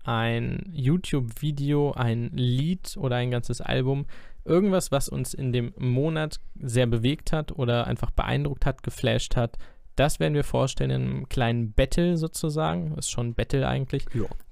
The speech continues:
Speaker 1: Denn später könnt ihr dann auf Instagram abstimmen, welches dieser beiden Medien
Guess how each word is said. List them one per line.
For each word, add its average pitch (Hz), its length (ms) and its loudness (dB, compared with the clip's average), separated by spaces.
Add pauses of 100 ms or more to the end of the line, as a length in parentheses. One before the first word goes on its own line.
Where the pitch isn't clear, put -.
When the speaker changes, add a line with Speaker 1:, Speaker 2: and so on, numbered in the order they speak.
Speaker 1:
Denn 113 280 2
später 113 280 0
könnt 117 180 -2
ihr 110 80 0
dann 120 140 2
auf 117 160 -2
Instagram 139 600 0
abstimmen, 127 840 0
welches 156 680 0 (160)
dieser 117 160 -2
beiden 117 240 0
Medien 113 520 0